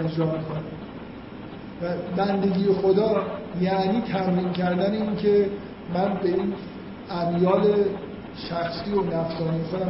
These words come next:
توجه نکنم و از یه جای دیگه‌ای دستور بگیرم، از یه جایی که انگار مافوق منه. وقتی همچین اتفاقی افتاد،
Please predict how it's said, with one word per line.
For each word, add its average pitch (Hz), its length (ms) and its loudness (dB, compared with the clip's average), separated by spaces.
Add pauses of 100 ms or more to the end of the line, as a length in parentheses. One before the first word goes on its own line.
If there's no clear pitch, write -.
توجه 165 320 0
نکنم 185 520 0 (400)
و 170 40 0
از 170 160 2
یه 202 80 2
جای 220 200 6
دیگه‌ای 202 280 8
دستور - 400 0
بگیرم، - 320 -6 (280)
از 165 140 -2
یه 180 80 0
جایی 190 220 6
که 202 160 0 (260)
انگار 180 440 0
مافوق 175 440 6
منه. 160 200 2 (1080)
وقتی 180 220 0
همچین 185 340 0 (440)
اتفاقی 175 600 0
افتاد، 202 380 2